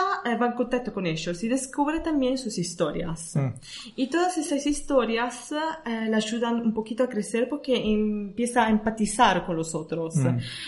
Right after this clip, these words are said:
Speaker 1: Porque al inicio de la historia era como un robot, era como un automa. La única cosa que hacía era seguir los órdenes de Gilbert.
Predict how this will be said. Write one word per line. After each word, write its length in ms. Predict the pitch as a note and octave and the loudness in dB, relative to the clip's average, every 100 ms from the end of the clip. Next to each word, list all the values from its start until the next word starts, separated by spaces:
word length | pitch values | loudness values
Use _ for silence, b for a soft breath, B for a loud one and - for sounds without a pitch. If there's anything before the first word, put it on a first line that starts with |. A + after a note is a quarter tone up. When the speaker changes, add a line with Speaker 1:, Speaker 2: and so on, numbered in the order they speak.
| B3 | -2
Speaker 1:
Porque 480 | - B3 B3 C4 B3+ | 2 4 6 6 6
al 140 | B3 B3 | 6 4
inicio 240 | C4 C4 | 2 0
de 40 | B3+ | 0
la 80 | C#4 | 0
historia 500 | - B3+ B3+ C4+ C#4 | 2 2 4 4 4
era 240 | G3+ G3 | 2 0
como 160 | G3 G3+ | 0 0
un 140 | F#3+ | 0
robot, 340 | F#3 F#3 E3+ E3 | 2 2 2 -2
era 120 | F3 | -2
como 200 | F3+ F#3 | -2 -2
un 80 | F3+ | -2
automa. 480 | E3 F3 D#3+ D#3+ D#3+ | 0 -2 0 0 2
La 160 | G3+ | 4
única 340 | A3+ C4 C4 A#3 | 4 4 2 -2
cosa 240 | A#3 A3+ | -2 -2
que 80 | A3+ | -2
hacía 580 | B3+ - G#3+ F3+ F#3+ B3 B B A3+ | -4 -2 2 4 4 2 B B 2
era 240 | G#3+ G#3 | 4 4
seguir 420 | G3+ - G#3+ G#3 A3 | 0 -2 0 2 2
los 180 | A3 G#3 | 0 -2
órdenes 380 | F#3+ G3 F#3+ | -6 -6 -2
de 80 | G#3 | -2
Gilbert. 600 | F3 E3 D#3+ E3 E3+ - | -2 -2 0 -2 -2 -4